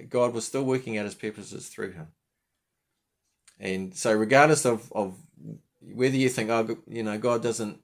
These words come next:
seem to be listening to my prayers," just keep, keep <laughs> doing it, 'cause that's what God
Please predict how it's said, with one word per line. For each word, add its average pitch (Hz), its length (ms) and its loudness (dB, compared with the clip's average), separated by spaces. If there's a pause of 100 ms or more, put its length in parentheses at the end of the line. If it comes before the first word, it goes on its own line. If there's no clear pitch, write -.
(160)
seem 113 260 -6
to 104 40 -12
be 104 100 -4
listening 110 280 -4
to 107 80 -10
my 98 140 -4
prayers," 98 500 -6 (1080)
just 135 400 -2
keep, 135 340 -4 (380)
keep 143 220 -4
<laughs> - 80 0
doing 156 200 6
it, 95 140 -6 (440)
'cause 110 120 -6
that's 135 200 2
what 123 140 2
God 120 400 4